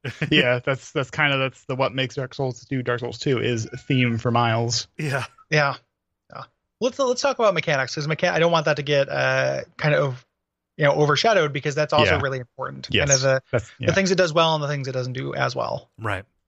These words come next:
Speaker 2: Um, it was hard for me to go back to Dark Souls two. Um, and I think that that, you know, as, you know, <sighs> as, if we're talking to people who have a broader, you know, experience with the entire series,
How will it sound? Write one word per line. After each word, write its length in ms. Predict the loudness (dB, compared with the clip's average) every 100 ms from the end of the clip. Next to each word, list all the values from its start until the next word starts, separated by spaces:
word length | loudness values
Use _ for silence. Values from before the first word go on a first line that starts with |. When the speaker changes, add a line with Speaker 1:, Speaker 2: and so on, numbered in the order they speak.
| _ _ _ _ _
Speaker 2:
Um, 440 | -4 -2 -4 -6 -14 -20 -16 -8
it 100 | -4
was 140 | -4 -6
hard 420 | -4 -2 -2 -6
for 140 | -10
me 140 | -8 -10
to 60 |
go 140 | -8 -8
back 260 | -6 -8
to 120 | -8 -10
Dark 220 | -10 -10
Souls 260 | -10 -10
two. 360 | -8 -8 -8 -12 _ _ _ _ _ _ _ -6
Um, 560 | -4 -4 -6 -10 -14 _ _ _ _ _ -6
and 100 | -2
I 40 | -2
think 220 | -4 -4
that 140 | -4
that, 320 | 0 0 0 -4
you 240 | -8 -6 -6
know, 180 | -6
as, 280 | -4 -6 -6
you 180 | -10 -8
know, 160 | -10 -12 _ _ _ _ -20 _ _ _ -10
<sighs> 80 | -6 -6 -4
as, 160 | -4 -4 -6 -6 -6 -6 -8
if 120 | -4
we're 60 | -2
talking 340 | 0 0 0 -4
to 60 |
people 300 | -4 -4 -4
who 180 | -4 -4
have 240 | -2 -4
a 60 | -4
broader, 720 | -4 -2 -2 -2 -4 -4 -8 -14 -18
you 200 | -10 -8
know, 120 | -8
experience 580 | -8 -10 -8 -6 -6 -4
with 120 | -6
the 100 | -6 -6
entire 380 | -6 -6 -6
series, 520 | -6 -6 -6 -6 -6